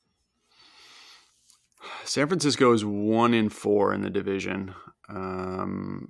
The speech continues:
so I, I'm not super versed on, on the tie breaks, but San Francisco's two games back. So with three games to go, um,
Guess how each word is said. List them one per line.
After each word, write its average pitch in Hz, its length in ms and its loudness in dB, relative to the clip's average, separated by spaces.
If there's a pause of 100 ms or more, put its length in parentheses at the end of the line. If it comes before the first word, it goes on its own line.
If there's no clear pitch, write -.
(140)
so 101 520 0
I, 98 180 2
I'm 113 120 6
not 127 200 8 (500)
super 131 380 2
versed 117 260 6
on, 107 220 2
on 101 200 0
the 98 60 -2
tie 104 200 2
breaks, 139 320 0
but - 300 2 (340)
San 127 180 0
Francisco's 113 420 -2
two 127 180 0
games 104 280 2
back. 101 320 4
So 98 200 2
with 98 180 -4
three 98 160 -6
games 98 260 -2
to 104 80 -6
go, 139 240 2 (480)
um, 92 560 -2